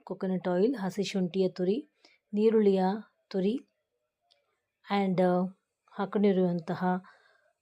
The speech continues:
ನಿಂಬೆಹಣ್ಣಿನ ರಸ, ಇದೆಲ್ಲವನ್ನ ನಾನು ರೆಡಿ ಮಾಡ್ಕೊಂಡು ಕೊಕೊನಟ್ ಆಯಿಲ್ನ ಕೂಡ ಹಾಕ್ಕೊಂಡು ನಾನೀಗ ಬಿಸಿ ಮಾಡ್ಕೊಂಡು ಕೂದಲಿಗೆ ಅಪ್ಲೈ ಮಾಡ್ಕೊಳ್ಳೋದು ಕೂಡ ನಿಮಗೆ ತೋರಿಸ್ಕೊಡ್ತಾ ಇದ್ದೀನಿ. ನೋಡ್ಕೊಂಬಂದಲ್ಲ,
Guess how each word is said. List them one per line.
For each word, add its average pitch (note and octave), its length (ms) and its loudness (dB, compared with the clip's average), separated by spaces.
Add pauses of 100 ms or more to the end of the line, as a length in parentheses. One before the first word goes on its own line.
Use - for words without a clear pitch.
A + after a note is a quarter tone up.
(140)
ನಿಂಬೆಹಣ್ಣಿನ G#3+ 520 2
ರಸ, E3 240 -4 (320)
ಇದೆಲ್ಲವನ್ನ E3+ 600 -4
ನಾನು E3+ 340 -4 (380)
ರೆಡಿ F3+ 160 2
ಮಾಡ್ಕೊಂಡು E3 520 -4
ಕೊಕೊನಟ್ F#3 440 -4
ಆಯಿಲ್ನ E3+ 220 -2
ಕೂಡ E3 180 -8
ಹಾಕ್ಕೊಂಡು F3 480 -6 (560)
ನಾನೀಗ E3+ 260 -6 (140)
ಬಿಸಿ G3 260 -4
ಮಾಡ್ಕೊಂಡು F3+ 680 -6 (580)
ಕೂದಲಿಗೆ F#3 480 0
ಅಪ್ಲೈ F#3+ 260 -2
ಮಾಡ್ಕೊಳ್ಳೋದು F3 500 -2
ಕೂಡ F3 140 -6
ನಿಮಗೆ E3 340 -6
ತೋರಿಸ್ಕೊಡ್ತಾ F3 560 -10
ಇದ್ದೀನಿ. D#3 220 -6
ನೋಡ್ಕೊಂಬಂದಲ್ಲ, A3+ 500 0